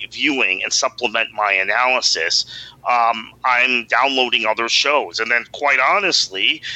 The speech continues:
because I'm on, uh, radio shows and I'm on podcasts, I'm having to kind of go back, if, partic-, particularly when the U S plays or England plays, um, go back and watch those games again and watch moments of those games again. So it's just, I don't wanna be,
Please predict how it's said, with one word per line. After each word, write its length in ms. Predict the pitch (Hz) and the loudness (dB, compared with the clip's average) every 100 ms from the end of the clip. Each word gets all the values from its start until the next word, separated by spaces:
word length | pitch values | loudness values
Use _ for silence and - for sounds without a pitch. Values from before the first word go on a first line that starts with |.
| - - | -12 -2
because 380 | 123 - 147 123 | -2 2 0 2
I'm 200 | 123 135 | 0 2
on, 240 | 135 127 120 - - - | 2 2 -2 -12 -10 0
uh, 260 | 110 104 110 | 2 0 0
radio 300 | 123 113 107 | 0 0 0
shows 400 | - 101 117 110 | 0 0 -2 0
and 80 | 110 | 2
I'm 180 | 117 | 2
on 180 | 120 117 | 2 0
podcasts, 920 | - 120 127 - 90 92 - - - - - | 0 0 0 0 2 2 2 -2 -6 -12 -2
I'm 140 | 123 120 | -2 2
having 320 | 120 120 117 | 2 2 -2
to 120 | - | -4
kind 260 | - 123 113 | -2 0 0
of 100 | - | -4
go 180 | 113 | -6
back, 440 | 113 104 110 - 98 | 0 2 2 -2 -8
if, 180 | - - | -12 -14
partic-, 320 | 127 147 - | -8 -8 -8
particularly 400 | 131 131 - 120 | -14 -14 -8 -6
when 140 | 110 | -6
the 80 | 98 | -6
U 180 | 107 117 | -2 -2
S 100 | - | -2
plays 360 | - 90 90 | -4 -2 -2
or 120 | 107 104 | 0 -2
England 320 | 110 104 95 | 0 -4 -6
plays, 720 | - 73 78 - - - - - | -4 -4 -2 -4 -4 -6 -8 0
um, 500 | 98 92 92 92 - - _ - | 2 2 -2 -14 -20 -20 _ -6
go 160 | 135 135 | -2 0
back 240 | 123 117 | 0 0
and 140 | 113 110 | 0 0
watch 220 | 110 - | 0 -2
those 180 | 101 - | -2 -2
games 240 | 107 101 | -2 -2
again 160 | 95 92 | -2 -2
and 100 | 95 | -2
watch 180 | 101 | -4
moments 280 | 107 98 95 | -2 -4 -4
of 60 | 95 | -6
those 120 | 90 | -4
games 200 | 110 107 | -2 -2
again. 160 | - 87 | -4 -2
So 160 | 160 | -2
it's 120 | - - | 0 2
just, 300 | 190 - - - - - | 2 0 -4 -6 -4 0
I 80 | 208 | 2
don't 240 | 233 220 | 2 2
wanna 160 | 208 165 | 0 0
be, 320 | 147 143 | 0 -2